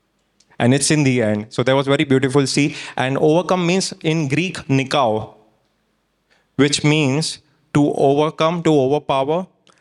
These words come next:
and to be conqueror. Not conquering, but to be conqueror. You are conqueror. You are victorious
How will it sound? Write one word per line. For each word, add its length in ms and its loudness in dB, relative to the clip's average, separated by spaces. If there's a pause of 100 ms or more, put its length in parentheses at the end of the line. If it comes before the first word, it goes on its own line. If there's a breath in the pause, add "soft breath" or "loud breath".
and 280 -4
to 100 0
be 380 -4 (260)
conqueror. 720 0 (840)
Not 300 0
conquering, 680 0 (240)
but 200 -2
to 80 0
be 220 -2 (120)
conqueror. 560 -2 (140)
You 280 2
are 280 2
conqueror. 520 -2 (200 soft breath)
You 160 4
are 200 2
victorious 680 -4